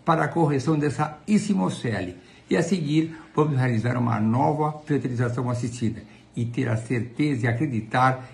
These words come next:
que tudo vai dar certo. São pequenos detalhes que podem fazer muitas vezes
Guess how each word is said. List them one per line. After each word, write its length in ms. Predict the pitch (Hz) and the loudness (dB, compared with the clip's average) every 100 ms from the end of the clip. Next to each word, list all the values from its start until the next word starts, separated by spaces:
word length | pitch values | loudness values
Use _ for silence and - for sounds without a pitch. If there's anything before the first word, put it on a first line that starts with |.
| - | -20
que 180 | - 175 | -8 -6
tudo 360 | 139 - 196 170 | -4 0 0 2
vai 180 | 151 139 | 2 2
dar 120 | 131 | -2
certo. 480 | - 98 87 - - - - | -2 -4 -6 -10 -18 -20 -20
São 300 | - 190 180 | -6 0 0
pequenos 640 | 170 180 170 170 196 202 202 | 2 2 2 2 2 4 2
detalhes 720 | 165 180 180 151 151 160 - - - | 2 0 0 -2 0 -2 -2 -10 -6
que 140 | 151 | -4
podem 280 | 135 143 135 | 0 2 2
fazer 300 | 120 113 120 | 2 2 4
muitas 540 | 139 208 208 196 170 | 4 4 4 4 2
vezes 440 | 156 165 160 165 | 4 4 2 -2